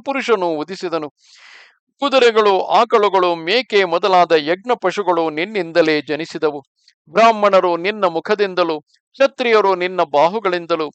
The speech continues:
ವೈಶ್ಯರು ನಿನ್ನ ತೊಡೆಗಳಿಂದಲೂ, ಶೂದ್ರರು ನಿನ್ನ ಕಾಲುಗಳಿಂದಲೂ ಹುಟ್ಟಿ ಬಂದರು.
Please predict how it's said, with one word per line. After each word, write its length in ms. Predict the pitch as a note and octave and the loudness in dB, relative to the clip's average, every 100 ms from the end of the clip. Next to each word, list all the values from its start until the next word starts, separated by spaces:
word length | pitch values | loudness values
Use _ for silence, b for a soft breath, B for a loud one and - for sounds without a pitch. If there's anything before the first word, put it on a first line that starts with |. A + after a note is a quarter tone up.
| _ _ - | _ _ 0
ವೈಶ್ಯರು 580 | A#3+ C#4+ - B3 G#3 G3+ | 0 0 0 2 2 2
ನಿನ್ನ 280 | F#3+ F#3 E3 | -2 -2 -2
ತೊಡೆಗಳಿಂದಲೂ, 800 | - D#3 A3 G3 F3 E3+ D#3 D3 _ _ | -2 -2 0 -2 -2 -2 -4 -6 _ _
ಶೂದ್ರರು 640 | - C4+ D4 G3+ A3 F#3+ F3+ | -10 -6 -6 0 2 2 0
ನಿನ್ನ 300 | F3 F3+ E3+ | -2 -2 -2
ಕಾಲುಗಳಿಂದಲೂ 920 | - D#3 A3 G3+ F3 E3+ D#3+ D#3 D3 | 0 0 0 0 -2 -2 -4 -4 -6
ಹುಟ್ಟಿ 260 | D#3 - E3 | -10 -8 -4
ಬಂದರು. 380 | D#3+ D3+ C#3+ | -4 -4 -8